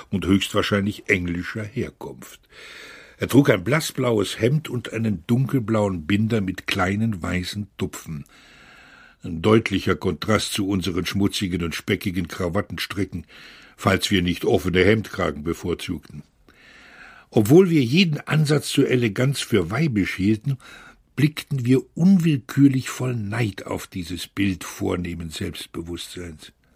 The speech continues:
Professor Klett steuerte geradewegs Herrn Zimmermann an,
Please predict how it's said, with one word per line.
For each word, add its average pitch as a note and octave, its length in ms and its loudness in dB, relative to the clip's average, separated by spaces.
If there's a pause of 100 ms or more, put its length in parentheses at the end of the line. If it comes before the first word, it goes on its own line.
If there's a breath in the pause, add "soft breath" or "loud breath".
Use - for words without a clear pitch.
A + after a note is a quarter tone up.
(1160 soft breath)
Professor E3 420 4
Klett D#3+ 240 2
steuerte C#3+ 480 0
geradewegs B2+ 600 2
Herrn B2+ 200 0
Zimmermann E2+ 580 0
an, D#2+ 280 -6